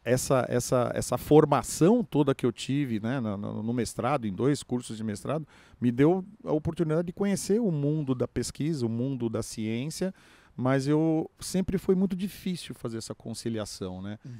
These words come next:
Speaker 1: entre o mundo, seguir no mundo acadêmico, ah, e de pesquisa e a área clínica.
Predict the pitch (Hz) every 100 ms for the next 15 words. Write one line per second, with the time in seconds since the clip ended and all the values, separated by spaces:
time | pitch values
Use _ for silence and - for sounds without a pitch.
0 | 113 110 110 110 117 156 143 113 107 101
1 | - - 120 117 165 165 127 120 117 110
2 | 107 104 120 131 104 - 95 95 _ _
3 | - 98 101 98 - 110 113 110 - 139
4 | 160 175 170 160 143 135 131 120 110 101
5 | 90 -